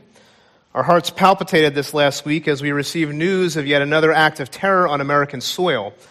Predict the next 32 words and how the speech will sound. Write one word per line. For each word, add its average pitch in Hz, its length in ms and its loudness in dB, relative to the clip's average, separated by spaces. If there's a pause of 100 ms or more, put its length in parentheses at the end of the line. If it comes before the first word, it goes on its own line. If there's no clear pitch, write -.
(520)
this 127 160 -10
one 127 160 -4
very 123 200 2
close 139 260 -2
to - 80 -8
home. 139 340 2 (960)
A - 60 -14
young 147 220 -2
man 156 300 2
plowed 156 280 4
a 143 100 2
rented 156 320 0
truck 185 320 2
into 151 260 -6
a 135 40 -2
crowded 160 400 2
area, 156 640 2 (1000)
leaving 156 220 -2
eight 180 280 4
dead 160 260 6
and 160 100 0
many 156 180 2
more 151 240 2
wounded. 151 520 2 (920)
October 143 380 -2
twenty 156 240 0
seventeen 156 500 -2
has 147 140 -2
certainly 151 320 -4
been 131 180 -4
a 127 80 -4
sobering 151 680 0